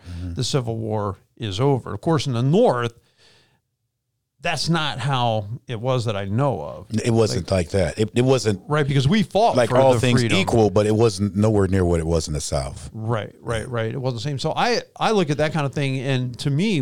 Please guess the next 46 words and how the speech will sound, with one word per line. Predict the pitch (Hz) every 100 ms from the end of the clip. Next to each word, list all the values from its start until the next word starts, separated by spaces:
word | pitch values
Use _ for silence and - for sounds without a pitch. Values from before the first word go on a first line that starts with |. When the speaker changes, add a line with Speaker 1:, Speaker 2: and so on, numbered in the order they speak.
| -
Speaker 2:
even | 139 123 123
when | 117
it |
comes | 104 123 110
throwing | - 117 107
another | 104 127 139
topic | 117 95 95 101
out | 90 90
there, | 107 92 90
abortion, | 87 104 127 151 - 85 82 95 _ - - - _ _ _ _ _ _ _ _ 131 127
why | 135 139 156
do | 139
we | 139
have | 131 104 104
that? | 156 82 -
Speaker 1:
Mm-hmm. | - _ _ _ _ -
Speaker 2:
Because | 78 139 123 113 104
you | 120 151 165 156
don't | 135 147 143 113 139
see | - 180 151
that | 120 110 107
child | 170 160 156 104
as | 107 107
being | 123
a | 110
hundred | 127 117
percent | 110 104 104 107
human. | 143 156 107
You | 104 117
somehow | 107 - 208 202 160 127 120 113 110 110 _ _ _ _ _
discount | 135 123 - - 156 123
the | - 110
full | 143 131 113
value | 120 120 135 135 110 104
of | 98
the | 107
child | - 123 117
in | 101
the | 101
womb | 101 131 131 110
because | 110 110
it | 113
hasn't | 117 101
been | 107 98
born | 98 110 113
yet. | 101 98 78